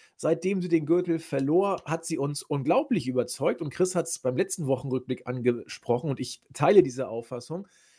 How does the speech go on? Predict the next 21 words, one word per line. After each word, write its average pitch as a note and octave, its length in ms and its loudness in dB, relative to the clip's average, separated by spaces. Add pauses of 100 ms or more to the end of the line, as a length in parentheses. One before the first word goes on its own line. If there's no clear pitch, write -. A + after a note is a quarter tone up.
(180)
Im D#3 80 -4
Moment E3+ 340 2
stagniert F3 800 -2
es, C4 300 -4
äh, - 40 -12
oder E3 420 0
ist G#3+ 160 -2
sogar G#3 360 0
wieder G3+ 160 0
etwas F3+ 420 -4
rückläufig. G2 840 -2 (1080)
Nichtsdestoweniger, A3+ 1120 0 (280)
wenn E3 200 0
ich A#3 120 -6
jetzt G#3+ 240 -4
mal A3 180 -2
dieses A#3+ 420 -4
Ganze A#3 580 0 (180)
außen F#3 340 -4
vor A#3 320 2
lasse G#2+ 400 -4